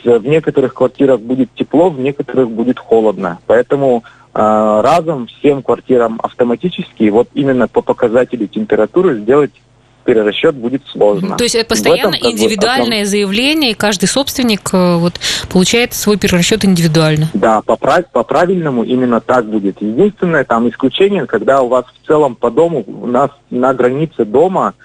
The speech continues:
Speaker 1: заходит, например, а, недостаточно горячая вода. Это фиксирует общий домовой узел учета. Тогда можно, э, исходя из данных этого узла, сделать перерасчет в целом всем жителям в доме.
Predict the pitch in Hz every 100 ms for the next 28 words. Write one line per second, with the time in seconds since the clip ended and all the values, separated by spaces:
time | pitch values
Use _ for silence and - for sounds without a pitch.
0 | - - 104 123 - 165 165 127 117 123
1 | 131 143 131 - _ - 110 110 107 107
2 | 107 95 - 120 123 143 151 165 143 135
3 | - - 147 131 113 117 139 - 110 113
4 | 110 98 - - 139 - - - 156 143
5 | 131 - 117 117 117 127 123 127 117 113
6 | 107 - 208 185 101 - _ - - 117
7 | 101 170 175 160 156 139 117 - - 131
8 | 123 117 113 113 113 120 - 127 139 131
9 | 110 127 131 113 123 127 110 110 107 143
10 | 170 131 110 123 147 - 123 113 107 -
11 | 139 - - - - _ - - - 147
12 | 143 127 107 - 147 139 107 107 120 104
13 | 104 95 104 101 98